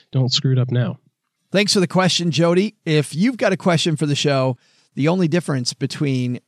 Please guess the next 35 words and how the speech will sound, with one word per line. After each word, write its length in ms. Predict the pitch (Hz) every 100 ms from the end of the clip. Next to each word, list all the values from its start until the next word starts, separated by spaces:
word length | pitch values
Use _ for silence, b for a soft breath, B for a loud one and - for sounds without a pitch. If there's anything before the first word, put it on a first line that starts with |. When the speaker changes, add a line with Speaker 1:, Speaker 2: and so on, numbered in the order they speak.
| -
Speaker 2:
Jody 440 | 113 147 156 160 -
and 120 | 127
Sean 520 | - 156 143 127 117 -
is 180 | 147 123
that 240 | 139 -
Sean's 380 | - 151 160 156
getting 240 | 147 135
the 60 | 131
Greatest 340 | 139 131 127
Money 140 | 135 131
Show 200 | - 120
on 100 | 117
Earth 200 | 120 -
t-shirt 480 | 294 - - - - B B B B
for 200 | - 120
calling 340 | 135 127 123
into 160 | 127 120
the 60 |
Haven 280 | 127 131 117
Lifeline. 540 | 120 131 139 143 175
So 180 | 190 -
if 140 | 123 -
you 100 | 185
call 260 | 190 160
into 140 | 165 135
the 80 |
Haven 260 | 147 165 143
Lifeline, 640 | 147 156 147 143 135 170 - B B B
you 420 | - 110 113 123
can 200 | 127 143
also 440 | 135 - - 90 87 _ _ _ _ _ -
earn 340 | 170 165 160
one 160 | 151 151
of 100 | 139
those. 460 | 143 143 202 -